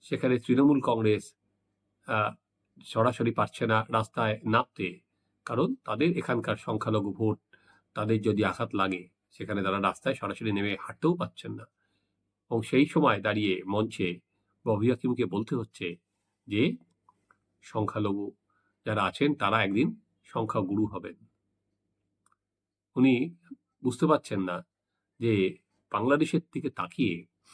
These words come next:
ওখানকার যারা সংখ্যালঘু বুঝতে পারছেন যে সংখ্যাগুরু চাপে তারা যে হিন্দুদের দেশ ছাড়তে হচ্ছে। এবার এখানেও হিন্দুরা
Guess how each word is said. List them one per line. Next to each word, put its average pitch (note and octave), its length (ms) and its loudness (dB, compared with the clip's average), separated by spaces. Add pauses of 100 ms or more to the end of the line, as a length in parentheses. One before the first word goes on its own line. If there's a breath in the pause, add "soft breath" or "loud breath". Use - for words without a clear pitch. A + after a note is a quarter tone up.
(340 soft breath)
ওখানকার D#3 440 0
যারা A#2+ 240 2 (200)
সংখ্যালঘু B2 640 0
বুঝতে A2 280 -2
পারছেন A#2+ 300 -2
যে G#2+ 100 -4
সংখ্যাগুরু A#2 680 0 (720 loud breath)
চাপে A2+ 400 2
তারা G#2+ 280 0
যে G#2+ 80 -2
হিন্দুদের G#2 560 2 (340)
দেশ B2 180 2
ছাড়তে - 360 -12
হচ্ছে। G2+ 320 -12 (180)
এবার A#2+ 160 -6
এখানেও G#2+ 400 2 (720)
হিন্দুরা A2 380 4